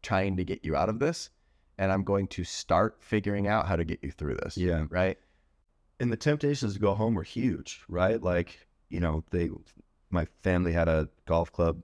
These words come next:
Speaker 2: you know, like, a nice golf club that was a lot of fun to play at. And, you know, we went boating and all my friends were home. Like, we'd all just return home from our missions and stuff. And so,
Speaker 1: Mm-hmm.
Speaker 2: but that wasn't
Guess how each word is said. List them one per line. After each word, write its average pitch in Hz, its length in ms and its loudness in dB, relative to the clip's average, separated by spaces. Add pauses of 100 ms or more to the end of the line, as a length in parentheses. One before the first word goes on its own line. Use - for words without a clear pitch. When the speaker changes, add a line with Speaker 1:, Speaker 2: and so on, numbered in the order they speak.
(180)
Speaker 2:
you 85 160 -2
know, 80 320 -2
like, 82 160 -6
a 78 40 -2
nice 80 440 -2
golf 85 320 0
club 85 220 0
that 80 120 -2
was 82 140 -6
a - 80 -4
lot 80 220 2
of 82 80 -4
fun 82 160 0
to 78 80 -2
play 78 240 2
at. 87 220 0
And, 78 280 -4 (440)
you 76 80 -4
know, 76 100 0
we 80 160 0
went 78 200 -2
boating 82 300 2
and 78 100 0
all 78 100 2
my 80 100 0
friends 78 320 -2
were 80 100 -2
home. 82 240 0
Like, 76 140 -2
we'd 78 140 -2
all 73 120 2
just 82 180 -6
return 82 260 -4
home 82 160 -2
from 80 120 -6
our 76 60 0
missions 78 400 -4
and 80 140 -6
stuff. 82 280 -4
And 82 100 -6
so, 82 200 -2
Speaker 1:
Mm-hmm. 92 200 -4 (160)
Speaker 2:
but - 140 -4
that 120 180 4
wasn't 113 360 0